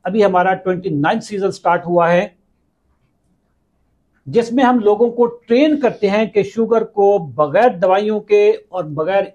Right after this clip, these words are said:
इंसुलिन के आप रिवर्स कर सकते हैं, कंट्रोल कर सकते हैं, दवाइयाँ छोड़ सकते हैं। जब मैं इंसुलिन की बात करता हूँ तो इसमें type two की मैं बात करता हूँ, type वन की बात नहीं करते हम।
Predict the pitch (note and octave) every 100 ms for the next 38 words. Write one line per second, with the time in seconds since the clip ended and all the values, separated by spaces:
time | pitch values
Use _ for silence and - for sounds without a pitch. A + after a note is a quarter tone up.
0 | _ A#3 A#3+ - A3 G#3+ F#3+ G3 - E3+
1 | E3+ F3+ - _ _ - C3+ B2+ G3 C#4
2 | - G#3 - G3 G3 F#3+ F#3 - E3 -
3 | F#3+ A#3+ A3+ G3 - F3+ - F3+ F#3 F#3
4 | C#3+ E3 F3+ F3 E3+ - F#3+ - F#3+ -
5 | F3 F#3 F#3+ _ _ _ _ _ F3+ G3
6 | A3 A#3+ B3 B3 A#3+ G#3 G#3+ A3+ B3 A#3
7 | A3+ A3 - G3+ G3+ - B3 A3 G#3+ F3+
8 | F3 F3 F#3 F#3 - G3+ G#3 G3+ F#3 G#3
9 | F#3 F3 F3 D#3+ D3 B2